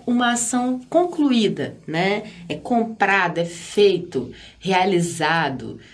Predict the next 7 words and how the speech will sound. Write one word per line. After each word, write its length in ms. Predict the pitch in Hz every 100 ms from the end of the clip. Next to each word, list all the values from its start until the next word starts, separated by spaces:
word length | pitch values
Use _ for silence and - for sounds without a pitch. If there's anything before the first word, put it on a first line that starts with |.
| - -
é 320 | 143 143 135
falado, 1040 | - 202 180 151 165 170 151 139 127 120 -
comido, 640 | 190 175 160 156 131 131
gostado. 680 | 139 165 - - 147 139 117 - -
Então, 160 | - 180
você 240 | 202 202
vai, 400 | 196 196 208 214